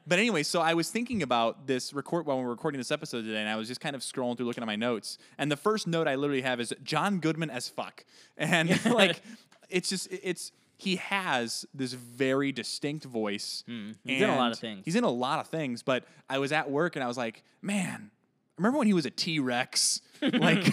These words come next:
Speaker 2: <laughs>
Speaker 1: and then the song popped in my head, and I roll back the rock to the dawn of time. Anyways.
Speaker 2: It's funny 'cause he's been in the Flintstones, that movie.
Speaker 1: Transformers.
Speaker 2: So he's been, he's just doing all the dinosaur movies. 'Cause there's
Speaker 1: Lots
Speaker 2: din-,
Speaker 1: of
Speaker 2: there's
Speaker 1: stuff.
Speaker 2: dinosaurs in Transformers.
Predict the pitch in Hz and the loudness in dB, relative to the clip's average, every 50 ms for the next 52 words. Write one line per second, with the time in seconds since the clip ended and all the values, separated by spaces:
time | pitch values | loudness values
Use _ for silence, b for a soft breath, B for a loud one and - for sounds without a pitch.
0 | - 202 208 - - - - - - 185 196 220 208 175 - - - 190 190 175 | 2 2 -4 -4 -6 -12 -4 0 2 4 6 6 4 4 4 6 6 6 6 4
1 | 147 - 147 135 131 - - 131 123 117 113 123 120 113 110 107 113 120 123 135 | 4 4 4 4 2 2 -2 -2 -2 0 0 0 0 -2 -2 0 0 0 0 2
2 | 165 208 240 254 226 202 185 185 190 180 170 170 180 185 185 185 190 - - 196 | 2 4 4 4 4 4 4 2 2 0 0 0 2 2 2 2 0 -2 -2 -2
3 | 165 143 147 156 185 185 185 185 185 185 - - 196 190 185 185 190 185 _ _ | -2 -2 0 0 2 2 2 0 -2 -4 -4 -6 -4 -4 -4 -6 -10 -12 _ _
4 | - - 143 135 120 101 95 240 302 254 - 151 - - 185 185 - 220 185 156 | -4 -2 0 0 2 2 2 2 2 0 0 -4 -4 -4 -6 -4 -2 -2 0 0
5 | 139 120 117 110 113 - - 131 127 131 - - 151 143 147 160 190 - - - | -2 -4 -6 -8 -8 -10 -10 -10 -10 -10 -6 -4 -4 -2 -2 -4 -6 -10 -14 -18
6 | _ - 127 123 120 131 135 - 147 123 123 131 151 160 185 220 226 - - - | _ -8 -4 -2 -2 0 -2 0 0 2 2 4 4 4 2 0 -2 -4 -8 -10
7 | b b b b b - - 127 139 160 - 185 156 143 135 135 151 143 - - | b b b b b -2 -2 0 0 0 0 -2 -2 -2 -4 -6 -6 -8 -8 -10
8 | - - 143 - - _ _ _ _ - - 123 123 123 131 165 180 127 117 104 | -10 -10 -12 -12 -14 _ _ _ _ -6 -4 -4 -2 -2 -4 -4 -4 -2 -4 -4
9 | 101 101 - 113 101 101 101 98 104 101 - - - - 104 120 156 180 156 147 | -4 -6 -10 -10 -12 -10 -10 -10 -12 -12 -12 -12 -8 -6 0 4 4 4 4 4
10 | 127 170 190 190 175 180 165 151 139 - 143 127 117 123 120 131 117 113 - 117 | 4 2 2 4 4 2 2 2 0 0 -2 -2 -2 -4 -8 -8 -8 -8 -8 -10
11 | 110 110 131 151 | -10 -8 -10 -10